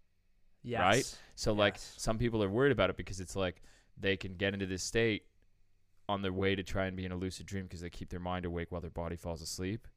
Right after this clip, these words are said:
Speaker 2: And it's, like, very difficult
Speaker 1: Mm-hmm.
Speaker 2: because your body will, like, give you fake signs of itchiness and stuff like this that you have to ignore before you find out that you're,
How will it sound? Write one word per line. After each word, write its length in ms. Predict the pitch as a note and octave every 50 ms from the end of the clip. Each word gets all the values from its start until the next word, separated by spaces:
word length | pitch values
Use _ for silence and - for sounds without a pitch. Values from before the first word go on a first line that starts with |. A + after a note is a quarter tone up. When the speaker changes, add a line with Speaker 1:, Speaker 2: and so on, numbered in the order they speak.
| _ _ _ _ _ _ _ _ -
Speaker 2:
And 100 | G2 F#2+
it's, 100 | F#2+ G2+
like, 80 | G2
very 180 | G#2 B2 C3+ C3
difficult 420 | G#2+ G#2+ B2 B2 B2+ A2+ A2 G#2+ G2
Speaker 1:
Mm-hmm. 40 | A2
Speaker 2:
because 220 | G2+ G2+ F#2 F2
your 80 | F#2+ F2
body 340 | E2 F#2 F#2 F#2 F#2+ F#2+
will, 140 | F#2+ F#2+ F#2 F2+
like, 340 | F2+ E2+ E2 - - -
give 200 | - G2+ F#2+ F2
you 220 | F#2 F2+ F2 F2 E2+
fake 400 | D#2+ - - G2 F#2 F2+ - -
signs 360 | - - F#2+ F2+ F2+ F2+ F2
of 80 | E2 E2
itchiness 560 | F#2 E2+ - - G2 F#2 F#2 F2+ F2+ - -
and 80 | F2+
stuff 240 | F2 - F#2+ F2 -
like 160 | F2+ F2 F2
this 200 | - F2 F2+ - -
that 100 | - -
you 80 | F2
have 140 | E2+ F2 - -
to 60 | E2+
ignore 640 | D#2 - F2 F2 E2+ E2 E2+ F2 F2+ F#2 G#2+ A2+ - -
before 300 | F2 F2 - - F2 F2
you 80 | E2+
find 300 | E2+ - - E2+ E2+ E2 E2+
out 140 | E2+ D#2+ -
that 160 | F2 E2 -
you're, 320 | D2 D#2+ D#2+ D#2 D#2 D#2+